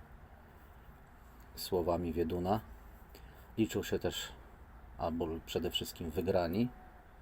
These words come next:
a pamięć należy się jak najbardziej,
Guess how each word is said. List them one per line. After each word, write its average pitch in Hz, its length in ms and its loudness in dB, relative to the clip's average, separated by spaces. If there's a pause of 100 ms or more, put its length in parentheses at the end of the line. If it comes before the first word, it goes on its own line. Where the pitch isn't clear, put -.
(1500)
a 85 500 -2 (140)
pamięć 90 380 0
należy 85 380 2
się 95 320 6 (1800)
jak 90 160 -4
najbardziej, 87 680 0